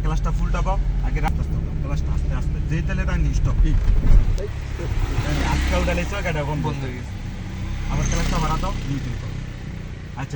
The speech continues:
Speaker 1: স্টার্ট দাও তো শিখছো? এখন ইঞ্জিন সুইচ আছে, অন দিলে এটা নেই। এক গার্ড, দুই গার্ড। ইঞ্জিন সুইচ আছে, আরেক গার্ড দিলে সেল করবে। এটা নেই। চাবিটার দিকে খেয়াল করবা। স্টার্টার লমু,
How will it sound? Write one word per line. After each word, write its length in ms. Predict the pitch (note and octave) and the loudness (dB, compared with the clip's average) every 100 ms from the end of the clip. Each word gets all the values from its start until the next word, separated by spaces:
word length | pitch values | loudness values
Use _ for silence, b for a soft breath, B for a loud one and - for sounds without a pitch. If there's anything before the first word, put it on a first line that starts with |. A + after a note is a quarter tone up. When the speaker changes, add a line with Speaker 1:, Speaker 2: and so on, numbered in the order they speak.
| D3 | -8
Speaker 1:
স্টার্ট 200 | - F3 D3 | -6 -4 -4
দাও 100 | F3 | -4
তো 40 | F3+ D#3 | -4 -6
শিখছো? 280 | F#3+ - E3 A2 - - - - | -8 -6 -6 -6 -12 -18 -18 -12
এখন 140 | C#3+ D3+ - | -8 -6 -4
ইঞ্জিন 200 | E3+ D3+ F#3+ | -4 -2 -6
সুইচ 160 | G3+ D#3+ F3 | -6 -6 -8
আছে, 140 | - C3+ | -8 -10
অন 60 | C#3+ | -8
দিলে 140 | D#3 D#3 | -10 -10
এটা 120 | D3 D#3 | -8 -8
নেই। 100 | A2 - - B B - D#3+ | -10 -14 -18 B B -10 -8
এক 60 | D3+ A2 | -8 -4
গার্ড, 180 | E3 G3+ - - - - C#3 | 0 0 -2 -20 -20 -14 -10
দুই 120 | D3+ C3+ | -8 -10
গার্ড। 160 | G#2 - - - C#3+ | -14 -16 -18 -12 -10
ইঞ্জিন 200 | C3+ D#3+ | -8 -8
সুইচ 180 | F3+ F3 F#3+ | -8 -8 -6
আছে, 100 | F3+ | -2
আরেক 160 | C#3 C3+ | -4 -4
গার্ড 120 | D3+ C#3 | -8 -6
দিলে 120 | E3+ F3 | -6 -6
সেল 120 | B2+ A2 | -8 -12
করবে। 200 | - - - C3+ | -14 -14 -12 -8
এটা 120 | D#3 C#3 | -6 -6
নেই। 100 | - - - - | -8 -12 -12 -6
চাবিটার 280 | D#3 D#3 D#3+ | -4 -4 -6
দিকে 120 | F3 F3 | -6 -6
খেয়াল 120 | C#3+ - | -8 -8
করবা। 160 | - - - - - - - - - - - | -12 -12 -12 -12 -12 -12 -12 -12 -12 -10 -6
স্টার্টার 280 | F#3 F3 F#3+ | -4 -2 2
লমু, 200 | A3 | 2